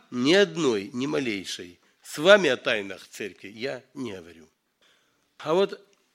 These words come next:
еще один случай расскажу. В те старые времена, когда в Советском Союзе преследовали, особенно гнев свой проявляли на тех, которые,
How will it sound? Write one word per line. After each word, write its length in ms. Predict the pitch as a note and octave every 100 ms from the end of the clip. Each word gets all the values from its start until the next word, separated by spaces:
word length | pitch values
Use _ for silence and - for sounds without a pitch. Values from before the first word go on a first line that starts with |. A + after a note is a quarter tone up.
| _ _
еще 340 | G#3 C#3+ -
один 200 | A#3 D#3
случай 340 | B2 B2+ G#2 A2
расскажу. 540 | G#2 - A#2+ G2+ F2+ _ _ _ _ _ _ _ _ - - _ - _ _ _ -
В 100 | -
те 160 | - G#3
старые 380 | - G#3+ G3+
времена, 580 | F#3+ G3+ G#3 A#3+ C4 A#3+ F3+ -
когда 760 | - E3+ E3 D#3+ F3+ D#3+ C#3+ C#3+ - _ D#4
в 60 | F3+
Советском 560 | - E3+ E3+ - D#3+
Союзе 760 | C#3+ E3 E3 A#3 G#3 B2+ G#2+ G#2+ A3 C4 D#3+ _
преследовали, 1080 | - F#3 - E3+ C3+ C3+ D3 E3 F#3 A3 A3+ - _ _ _ _ _
особенно 1080 | F#3 G3+ - - B3 F3+ C#3+ C3 A#2 A2+ - - _ _ _ _ _ _
гнев 1080 | F3+ E3+ F3 E3 E3+ D3+ B2 D3+ F3+ E3 A#2+
свой 300 | - C3+ C3
проявляли 580 | G#2 C3 C3 C#3+ C3+ B2
на 140 | C3
тех, 320 | C3 F#3+ D#3+
которые, 580 | - A#2+ D#3 C#3+ C#3 B2+